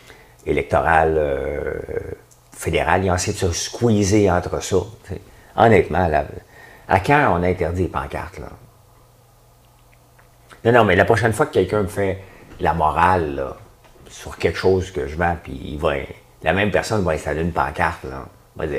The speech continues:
Hey, hey, hey, hey, bonhomme, là, tu sais, t'exagères, là, tu sais. »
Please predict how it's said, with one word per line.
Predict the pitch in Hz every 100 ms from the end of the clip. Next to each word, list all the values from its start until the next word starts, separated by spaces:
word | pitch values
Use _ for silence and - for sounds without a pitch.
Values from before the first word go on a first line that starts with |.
| 58
Hey, | 65 52
hey, | - - -
hey, | - -
hey, | - 60
bonhomme, | - 57 57 - 57
là, | 50 -
tu | -
sais, | 82 - - - - - - _ _
t'exagères, | 80 82 76 - 65 55 50 50
là, | - - _ _ -
tu |
sais. » | 85